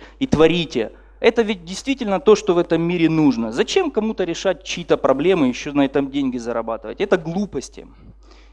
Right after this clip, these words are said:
Не цените людей, которые умеют решать проблемы. Терпимость. Пусть ваша команда будет терпимая, терпимая, но есть там, лежит какая-то большая коровья лепешка, идите мимо. Все равно этих лепешек в продукте будет много.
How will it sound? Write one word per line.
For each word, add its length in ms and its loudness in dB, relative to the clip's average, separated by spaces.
Не 100 2
цените 420 2
людей, 260 2
которые 380 0
умеют 360 0
решать 400 -8
проблемы. 480 -8
Терпимость. 680 -2
Пусть 200 -2
ваша 220 0
команда 420 2
будет 300 -6
терпимая, 580 -2
терпимая, 540 -4
но 100 -2
есть 320 -4
там, 140 -2
лежит 300 -2
какая-то 400 -2
большая 440 -2
коровья 400 -2
лепешка, 500 -4
идите 480 -6
мимо. 500 -2
Все 160 -4
равно 220 4
этих 260 -2
лепешек 460 -2
в 40 -20
продукте 460 -4
будет 300 -8
много. 440 0